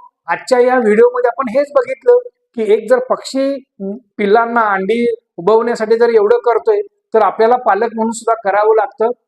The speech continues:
आपण ते करत असतो, ते फक्त शास्त्रशुद्ध व्हावं, योग्य पद्धतीने व्हावं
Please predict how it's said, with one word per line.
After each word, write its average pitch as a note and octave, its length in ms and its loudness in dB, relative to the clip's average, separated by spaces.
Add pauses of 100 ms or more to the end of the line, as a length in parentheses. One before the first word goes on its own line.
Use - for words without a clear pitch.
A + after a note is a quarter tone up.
(120)
आपण A3 300 -2
ते C4 80 2
करत C4+ 360 -2
असतो, A3+ 380 0 (300)
ते A#3+ 100 4
फक्त B3 400 -4
शास्त्रशुद्ध C#4 680 -4
व्हावं, A3 420 2 (320)
योग्य C4 420 0
पद्धतीने B3 500 -2
व्हावं F#3 420 0